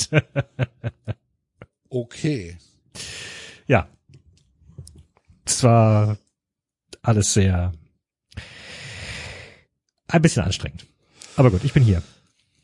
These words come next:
Speaker 2: Sehr gut, das freut uns. Wir sind gerade, ähm, dabei, den Kickertext von Rainer Franzke ein bisschen zu analysieren.
Speaker 1: Sehr
Speaker 2: Sind
Speaker 1: schön.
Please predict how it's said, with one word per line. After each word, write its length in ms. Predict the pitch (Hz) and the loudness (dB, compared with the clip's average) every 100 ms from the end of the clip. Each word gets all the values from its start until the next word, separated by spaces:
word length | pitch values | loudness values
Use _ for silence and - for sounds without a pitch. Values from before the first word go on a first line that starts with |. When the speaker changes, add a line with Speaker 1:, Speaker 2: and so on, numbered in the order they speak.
| _ - | _ -6
Speaker 2:
Sehr 300 | 120 180 185 | 2 4 6
gut, 420 | 139 120 - - | 4 2 -2 2
das 180 | 165 160 | 2 2
freut 320 | - 180 190 | 4 4 4
uns. 280 | 131 180 - | 2 -2 0
Wir 160 | 170 233 | 2 2
sind 380 | 156 208 220 | 2 0 -2
gerade, 640 | - 147 185 208 165 208 - | -2 0 2 2 2 2 -2
ähm, 480 | - 160 165 165 151 | 0 2 2 0 -6
dabei, 580 | - 135 143 147 151 160 135 | -6 0 2 4 4 2 0
den 520 | 143 147 147 147 143 - _ _ | 2 4 4 2 0 -8 _ _
Kickertext 680 | - 247 254 202 - 156 - | -2 0 2 2 2 0 -2
von 220 | - 156 139 | -2 -2 2
Rainer 340 | 147 156 147 | 4 4 4
Franzke 540 | - 156 214 - - 117 | 2 4 4 2 -2 0
ein 180 | 120 120 | 0 0
bisschen 340 | 135 139 117 | 0 0 -2
zu 300 | - 127 117 | -2 -4 -4
analysieren. 800 | 123 127 117 110 127 143 147 226 _ _ _ _ - | -2 -2 0 0 2 2 2 0 _ _ _ _ -4
Speaker 1:
Sehr 160 | 120 | 2
Speaker 2:
Sind 80 | 156 | 4
Speaker 1:
schön. 160 | 123 | 2